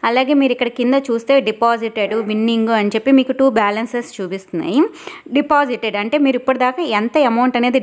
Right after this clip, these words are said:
డిపాజిట్ చేశారు అనేది చూడొచ్చు. అలాగే విన్నింగ్స్, విన్నింగ్స్ దగ్గర మీరు ఇప్పటిదాకా ఎంత అమౌంట్ అనేది విన్ అయ్యారు అనేది ఇక్కడ చూడొచ్చు. మీరు విన్ అయిన అమౌంట్‌ని మీరు పక్కన విత్‌డ్రా అనే బటన్ ఉంది కదా, ఆ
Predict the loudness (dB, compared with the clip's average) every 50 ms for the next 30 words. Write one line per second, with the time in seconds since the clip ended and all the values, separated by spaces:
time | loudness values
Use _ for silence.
0 | 0 -2 0 0 0 0 -4 -8 -8 -6 -4 -4 -4 -2 -2 -2 -2 -2 -2 -2
1 | -2 -4 -6 -6 -4 -4 -2 -2 -4 -2 0 -2 -2 -2 -4 -10 -16 -16 -6 -2
2 | -2 0 0 0 -2 -2 -4 -6 -4 -2 2 4 4 4 4 2 0 -2 -6 -6
3 | -4 -2 0 2 4 2 2 2 0 0 0 0 2 2 2 2 2 0 -2 -2
4 | 0 0 2 0 0 -2 -4 -2 -2 -2 0 0 0 0 0 2 0 0 2 2
5 | 0 0 0 -2 -2 0 0 2 4 4 2 2 2 2 2 2 0 0 -2 -2
6 | -2 -4 -4 -4 -6 -6 -4 -4 -4 -2 -2 -4 -2 0 0 0 0 -2 -6 -12
7 | -12 -10 -10 0 2 2 4 4 2 0 2 2 4 6 6 6 4 4 4 2
8 | 2 2 2 2 2 2 2 0 2 2 4 4 4 4 2 0 0 -4 -2 -2
9 | -2 0 0 0 -2 0 0 0 2 2 2 2 0 -2 -4 -4 -6 -6 -6 -8
10 | -8 -8 -6 -6 -4 -2 0 0 -2 -4 -10 -20 -10 -2 0 0